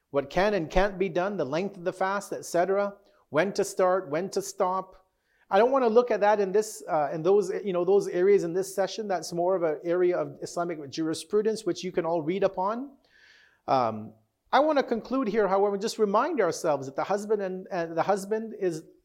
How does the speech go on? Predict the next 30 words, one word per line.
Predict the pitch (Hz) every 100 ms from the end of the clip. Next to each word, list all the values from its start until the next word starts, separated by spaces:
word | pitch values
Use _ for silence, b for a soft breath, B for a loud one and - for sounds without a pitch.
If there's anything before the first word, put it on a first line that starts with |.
| _
to | -
be | 147 220 240
a | 175
garment | 143 170 202 202 -
for | 190
his | 165 151
wife, | 160 233 285 - _ _ b b b
and | 131 123
the |
wife | 110 131 185
is | 196
expected | 202 202 - 170 190 185
to |
be | 151 180
a | 156
garment | 131 151 175 190
for | - 180
her | 180
husband. | - 220 175 120 95 95 _ _ _ _ _ _ -
They're | 101 104
there, | 123 156 156
they're | 143 131
there | 147 185
for | 190 190
one | 196
another | 196 208 202
to | 180
protect, | 160 - 185 202 -
to | 143
safeguard, | - 175 190 196 190 202 196